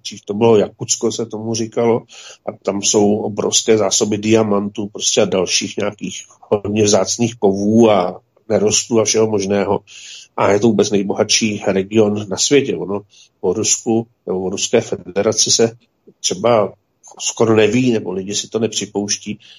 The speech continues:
že tam má takové obrovské rozdíly uvnitř, že tam jsou místa,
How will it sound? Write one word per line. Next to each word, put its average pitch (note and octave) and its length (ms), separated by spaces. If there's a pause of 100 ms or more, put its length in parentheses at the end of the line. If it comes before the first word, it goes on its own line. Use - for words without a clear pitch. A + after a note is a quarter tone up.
(160)
že A2+ 140
tam G#2 220
má A2 160
takové G#2+ 380
obrovské G#2 540
rozdíly G#2 540
uvnitř, G2+ 720 (320)
že G#2+ 120
tam G2+ 300
jsou G#2 440
místa, G#2 540